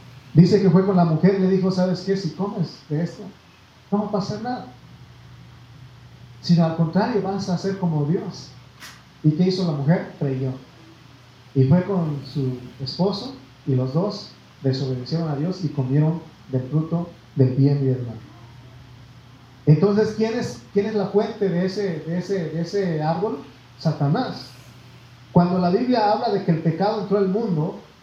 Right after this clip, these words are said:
de acuerdo a Romanos cinco doce, significa que Adán se de-, se dejó engañar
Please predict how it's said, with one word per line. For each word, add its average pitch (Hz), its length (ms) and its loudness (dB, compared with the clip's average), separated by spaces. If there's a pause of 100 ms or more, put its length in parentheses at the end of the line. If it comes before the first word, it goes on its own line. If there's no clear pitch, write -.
(200)
de 160 60 4
acuerdo 196 280 0
a 170 40 -2
Romanos 180 340 -2
cinco 180 260 -4
doce, 175 380 -2 (360)
significa 175 560 2
que 208 60 0
Adán 196 400 0
se 180 200 -2
de-, 165 240 -4 (260)
se 180 200 0
dejó 196 420 2
engañar 190 760 0